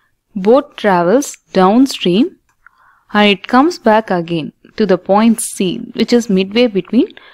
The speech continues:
A and B. So this is the upstream. If the velocity of the stream is, so stream is,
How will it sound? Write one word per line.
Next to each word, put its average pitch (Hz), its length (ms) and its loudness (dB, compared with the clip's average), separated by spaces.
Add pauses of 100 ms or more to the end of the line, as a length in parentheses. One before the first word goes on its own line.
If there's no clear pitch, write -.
(180)
A 208 220 2
and 165 260 -2
B. - 220 -8
So 226 180 0
this 202 220 0
is 220 180 2
the 277 180 2 (400)
upstream. - 680 -6 (760)
If 214 120 -2
the 208 80 4
velocity 285 540 2
of 294 180 0
the 185 120 0
stream 202 460 0
is, - 240 -10 (1040)
so 226 240 0
stream 240 480 0
is, - 340 -2